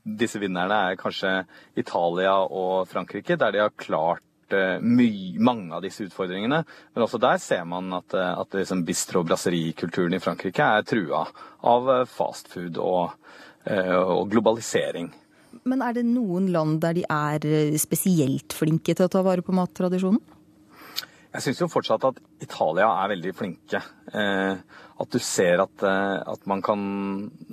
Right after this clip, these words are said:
Speaker 1: slutte, at man slutter opp om, om noen, eh, retter og noen tradisjoner som både unge og gamle, rike og mindre rike er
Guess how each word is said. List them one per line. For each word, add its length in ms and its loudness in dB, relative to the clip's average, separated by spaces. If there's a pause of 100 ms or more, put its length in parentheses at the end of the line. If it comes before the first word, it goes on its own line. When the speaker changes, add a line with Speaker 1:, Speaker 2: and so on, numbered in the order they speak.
(120)
Speaker 1:
slutte, 600 2
at 600 -4
man 100 0
slutter 300 0
opp 180 -2
om, 200 0 (320)
om 500 0 (220)
noen, 560 2
eh, 340 4
retter 400 0
og 80 -2
noen 180 -4
tradisjoner 800 0 (320)
som 520 0
både 440 0
unge 500 0
og 200 0
gamle, 580 0
rike 680 -4
og 1000 -2
mindre 360 0
rike 400 -2 (380)
er 260 2